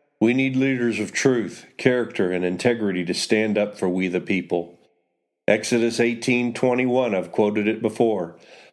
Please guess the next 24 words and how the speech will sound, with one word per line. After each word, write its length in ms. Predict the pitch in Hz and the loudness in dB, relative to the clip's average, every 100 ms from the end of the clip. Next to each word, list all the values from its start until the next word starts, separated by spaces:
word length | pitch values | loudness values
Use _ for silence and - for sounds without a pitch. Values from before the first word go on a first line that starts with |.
| - | -4
"Select 420 | - 123 123 131 | 0 2 2 0
from 200 | 127 117 | 0 2
all 200 | 135 143 | 2 0
the 100 | 139 | -2
people 360 | 139 151 147 | -2 0 0
some 280 | 139 - 131 | 0 0 0
capable, 600 | 127 151 139 107 92 80 - | 2 0 2 0 -2 -2 2
honest 440 | 104 123 117 - | 2 2 -2 0
men 300 | 127 123 107 | 2 2 2
who 160 | 90 98 | 0 -2
fear 300 | - 120 120 | 0 0 0
God 480 | 113 117 120 120 - - - | 0 2 0 -4 -10 -20 -4
and 140 | 90 | -2
hate 280 | 85 101 104 | 2 0 0
bribes." 640 | - 90 82 73 - - - _ _ _ _ _ _ - | 0 0 0 -6 -10 -14 -14 _ _ _ _ _ _ -2
We 100 | 107 | 2
cannot 260 | 117 131 | 2 2
live 360 | 135 135 143 143 | 2 2 0 0
and 120 | 110 | -2
survive 640 | 104 110 104 117 127 135 | 0 0 2 2 2 0
in 100 | 120 | 0
a 60 | 107 | 0
governmental 560 | 110 123 127 131 131 | 0 0 2 2 0
system 640 | 120 - 139 - 147 147 | -2 0 0 2 0 -2